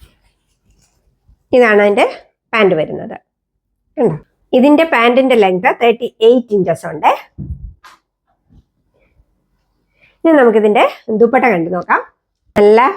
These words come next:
ഹൈലൈറ്റഡ് ആയിട്ടുള്ള ദുപ്പട്ടയാണ്, നല്ല ഭംഗിയാ. കണ്ടോ, കണ്ടോ,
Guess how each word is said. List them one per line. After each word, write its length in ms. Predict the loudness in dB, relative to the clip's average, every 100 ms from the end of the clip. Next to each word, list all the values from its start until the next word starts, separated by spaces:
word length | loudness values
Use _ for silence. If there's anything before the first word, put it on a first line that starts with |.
| -10 _ _
ഹൈലൈറ്റഡ് 560 | 0 2 2 2 2 2
ആയിട്ടുള്ള 320 | 0 0 -2 0
ദുപ്പട്ടയാണ്, 560 | -2 -4 -4 -4 -4 -6 -8 _ _ _ _ _
നല്ല 120 | 0 2
ഭംഗിയാ. 360 | 4 4 2 -2 -10 _ _ -6
കണ്ടോ, 220 | -4 -4 -10 _ _ _ _ _ _ _ _ _ _ _ _ _ _ _ _ _ _ _ _ _ -20 _ -20 _ _ _ _ _ _ -20 -20 _ _ _ _ _ -18 0
കണ്ടോ, 220 | 0